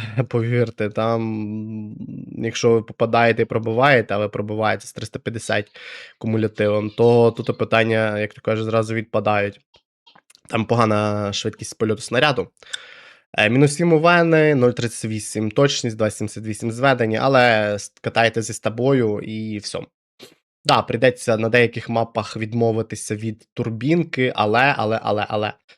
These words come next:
Е, в нас тут, е, досить таки непогане бронювання. Зараз я вам його детально розкажу, покажу. І, в принципі, е, поясню плюс-мінус, як,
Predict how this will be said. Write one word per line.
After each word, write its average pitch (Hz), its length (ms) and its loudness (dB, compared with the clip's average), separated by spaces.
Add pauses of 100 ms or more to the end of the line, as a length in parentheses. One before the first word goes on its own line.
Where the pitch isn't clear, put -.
(380)
Е, 110 200 2
в 113 100 0
нас 131 200 4
тут, - 360 -6
е, 117 160 4
досить 123 280 -4
таки - 200 -2
непогане 117 1120 2
бронювання. 165 1040 2
Зараз 107 260 -2
я 110 60 2
вам 107 160 -2
його 107 380 -2
детально 104 380 -4
розкажу, 110 340 -8
покажу. 180 440 -4 (560)
І, 131 180 -2
в 120 80 -8
принципі, 113 840 -2
е, 110 300 -2
поясню 113 420 -4
плюс-мінус, 110 500 -6
як, 104 240 -8